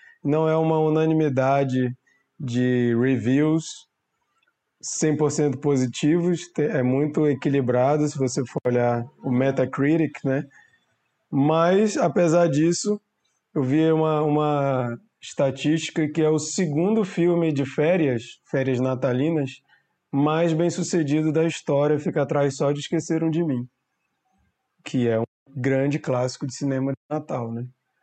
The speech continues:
Mas, falando isso aqui só pra gente dar uma introdução pro filme, é... vou passar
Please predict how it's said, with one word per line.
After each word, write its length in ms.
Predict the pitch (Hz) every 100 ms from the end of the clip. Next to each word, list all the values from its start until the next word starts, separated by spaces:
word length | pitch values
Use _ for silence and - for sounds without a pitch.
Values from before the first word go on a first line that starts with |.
| _ _ _
Mas, 600 | 160 170 202 226 233 - - _ _ _ _ _ _ _ _ _ -
falando 400 | - 151 151 151
isso 200 | 151 277
aqui 180 | 151 147
só 180 | 156
pra 160 | 139 147
gente 280 | 139 147 147
dar 100 | 147
uma 140 | 147
introdução 520 | 143 147 135 - 143
pro 140 | 135 131
filme, 480 | - 160 220 208 208 _ _ _ _ _ _ _ _ _ _ _ 156
é... 760 | 143 143 143 143 139 139 139 131 - _ _ _ _ _ _ _
vou 260 | 127 151 175
passar 720 | 180 160 - 156 165 170